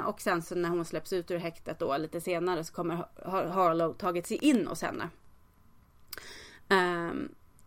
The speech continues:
och sen, eh, ja,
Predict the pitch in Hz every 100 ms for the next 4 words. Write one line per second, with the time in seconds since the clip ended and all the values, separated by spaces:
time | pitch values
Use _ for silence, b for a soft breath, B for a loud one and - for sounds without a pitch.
0 | - - - 190 - 190 175 170 - -
1 | - - - - - - - - - -
2 | - 208 180 - - - 214 -